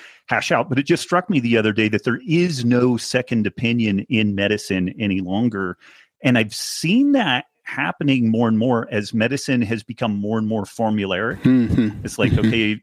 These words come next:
Speaker 1: to, to meet rheumatoid arthritis guidelines, you need boom, boom, boom, boom.
Speaker 2: Right.
Speaker 1: You need all these
Speaker 2: Right.
Speaker 1: things. And if two of the four don't fit, then you're not rheumatoid arthritis. Well, my hands hurt and I, you know, and I have cardiovascular inflammation. Well, it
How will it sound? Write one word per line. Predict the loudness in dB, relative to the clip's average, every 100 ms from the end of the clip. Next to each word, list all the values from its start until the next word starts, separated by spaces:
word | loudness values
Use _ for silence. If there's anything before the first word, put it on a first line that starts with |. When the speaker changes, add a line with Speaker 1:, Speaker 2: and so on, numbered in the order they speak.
| -4
Speaker 1:
to, | -4 -4 -8
to | -2
meet | 2 2 2 0
rheumatoid | 2 2 0 0 2
arthritis | 2 0 0 0 0 -2
guidelines, | 0 0 0 -2 -4 -6
you |
need | -6 -6 -6 -2
boom, | 0 0 0
boom, | 0 -2 -2
boom, | -2 -4 -4
boom. | 0 2
Speaker 2:
Right. | 2 0
Speaker 1:
You | -4
need | -6 -4
all | 0
these | 0
Speaker 2:
Right. | 0
Speaker 1:
things. | -4 -6 -10 -20 _ _ _ 0
And | 0
if | 0 _ -10
two | -2 2 2
of | 2
the | -2
four | 0 2 2
don't | 2 0 0 -4
fit, | 0 2 2 0
then | 0
you're | 0
not | 0 0 0
rheumatoid | 0 0 0 -2
arthritis. | -2 -2 -2 0 -2
Well, | -2 0
my | 2
hands | 2 2 2
hurt | 2 0 0
and | 0
I, | 0 -2 -4
you | -4 0 0
know, | 0
and | 0
I |
have | -2 -6 _ _
cardiovascular | -4 -2 0 -2 -2 -2 0 0
inflammation. | -2 -6 -6 -8
Well, | -6
it | -4